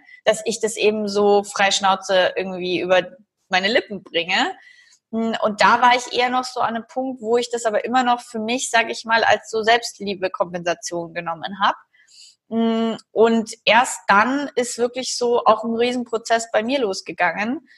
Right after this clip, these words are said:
Also vor, pff, keine Ahnung, drei Jahren, wo ich dann wirklich gesagt hab, ey, krass, also siehst du das nicht, dass du damit voll kompensierst? Und das wirklich angefangen hab, so, ähm, eigentlich,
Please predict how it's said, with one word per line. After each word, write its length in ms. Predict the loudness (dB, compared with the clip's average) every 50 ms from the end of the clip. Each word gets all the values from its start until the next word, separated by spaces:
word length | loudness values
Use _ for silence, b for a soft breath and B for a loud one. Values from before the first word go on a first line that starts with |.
| b b b b b
Also 200 | -2 0 0 -2
vor, 520 | -6 -4 0 4 6 6 6 6 4 2 -6
pff, 280 | -12 -12 -14 -16 -18 _ _
keine 340 | -8 -4 -2 0 0 0 0
Ahnung, 360 | 0 0 -2 -2 -4 -6 -8 -6
drei 220 | -2 0 2 4
Jahren, 520 | 4 4 2 2 0 -2 -4 -4 -6 -8 b b b b b b b _ -6
wo 240 | 0 2 4 6
ich 140 | 6 4 4
dann 200 | 2 0 2 0
wirklich 280 | -2 -4 -6 -6 -8 -4
gesagt 460 | -2 2 4 4 4 4 2 0 2
hab, 320 | 4 4 4 2 0 -10 -20 _ _ _ 2
ey, 220 | 4 4 4 4
krass, 420 | 2 2 2 4 4 2 0 -4 -2
also 520 | 0 0 0 2 2 0 0 0 -2 -4 -6
siehst 280 | -6 -6 -4 -4 -4 -4
du 40 | -2
das 220 | -2 -2 -2 -2 -4 -4 -4
nicht, 140 | -4 -2 0
dass 220 | -2 -2 -2 -2
du 400 | -4 -2 0 0 0 0 -2 -8 _ _ _ _ _ _ _ _ _ _ _ _ _ _ _ _
damit 320 | 4 4 4 4 0 -4 -6
voll 280 | -2 2 4 4 4
kompensierst? 960 | 4 0 -2 -2 -2 -4 -4 -4 -4 0 2 4 4 4 4 2 0 -4 -4 -2
Und 340 | -2 -2 -2 -4 -2 2
das 220 | 2 2 2 0 -4
wirklich 320 | -4 -4 -4 -4 -2 0
angefangen 560 | 2 2 2 2 -2 -2 0 0 0 0 0
hab, 220 | 0 0 -2 -2 -4
so, 400 | -4 0 2 4 4 2 2 -2 B B B B B B B B B B B
ähm, 260 | 4 4 4 4 4
eigentlich, 560 | 4 4 4 4 2 0 0 -2 -4 -10 -14